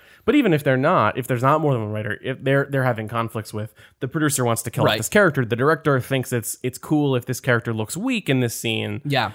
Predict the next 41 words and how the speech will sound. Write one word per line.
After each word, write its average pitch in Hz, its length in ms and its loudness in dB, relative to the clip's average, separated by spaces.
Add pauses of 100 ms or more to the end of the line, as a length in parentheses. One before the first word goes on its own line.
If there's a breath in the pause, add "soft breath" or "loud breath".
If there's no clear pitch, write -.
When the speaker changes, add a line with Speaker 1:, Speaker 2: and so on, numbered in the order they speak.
(140)
Speaker 1:
Um, 104 640 0 (100)
the 127 120 -8
cinematographer 175 680 0
is 123 80 0
always 113 240 0
lighting 143 400 -2
the 117 60 -2
character 110 320 -2
this 104 200 -8
way, 101 520 -2
or, 104 220 0
Speaker 2:
Ah. 101 160 0 (100)
Speaker 1:
or, 120 240 2
like, 117 320 0
they're 131 160 0
describing 127 460 -2
action 170 300 0
sequences 117 460 -2
this 104 140 -6
way. 104 380 -4
Speaker 2:
Yeah. 139 240 0 (120)
Speaker 1:
Uh, 131 80 -6
um, 107 600 0
and 127 100 2
I 123 40 4
don't 120 140 0
think 117 140 -6
that 110 120 -2
fits - 200 -4
the 127 100 -6
character 143 500 0
as 113 140 0
I'm 107 300 -2
writing 113 280 -2
their 104 140 -2
words 113 720 -4
and 113 160 -6
sort 104 160 -6
of 104 80 -12
like 101 120 -8
that. - 260 -8